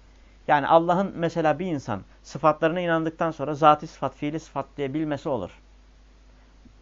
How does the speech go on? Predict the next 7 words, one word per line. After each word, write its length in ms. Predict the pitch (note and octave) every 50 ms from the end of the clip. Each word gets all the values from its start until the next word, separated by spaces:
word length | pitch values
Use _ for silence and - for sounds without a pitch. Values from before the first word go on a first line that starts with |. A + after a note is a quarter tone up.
| - _ - - - _
Sahabelerden 680 | - - - C#3 C#3+ D3 C#3+ C#3+ D3 D3 C#3+ D3 E3 D#3+
de 60 | D3
zaten 360 | C3+ C#3 C3+ C3 - C#3+ C#3
böyle 160 | C3+ C#3 C3
örnek 340 | A#2 C3 B2+ C3 C3 B2 -
yok. 100 | - F2+ -
Ama 340 | - D#3 G3 F3 A2+ F2+